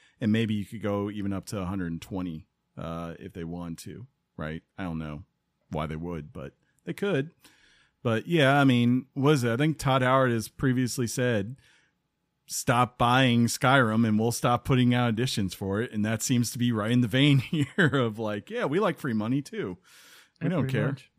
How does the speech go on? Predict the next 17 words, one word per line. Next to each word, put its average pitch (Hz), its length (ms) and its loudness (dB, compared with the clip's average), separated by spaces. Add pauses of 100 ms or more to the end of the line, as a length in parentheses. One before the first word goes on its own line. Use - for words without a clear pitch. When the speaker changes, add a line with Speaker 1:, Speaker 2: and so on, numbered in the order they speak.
(400)
Speaker 1:
<laughs> 262 80 6 (920)
I, 127 140 4
Speaker 2:
I 165 40 6
mean, 190 80 4
Speaker 1:
I 190 120 8
don't 196 180 6
think 160 120 6
Speaker 2:
do, 139 60 6
Speaker 1:
I'm - 100 6
Speaker 2:
do, 113 80 2
Speaker 1:
buying 92 240 -2
it. 101 140 -6 (400)
Speaker 2:
get 165 160 0
Speaker 1:
Yeah. - 60 -8
Speaker 2:
your 220 80 2
money. 190 380 -2 (240)
Speaker 1:
Yeah. 120 260 0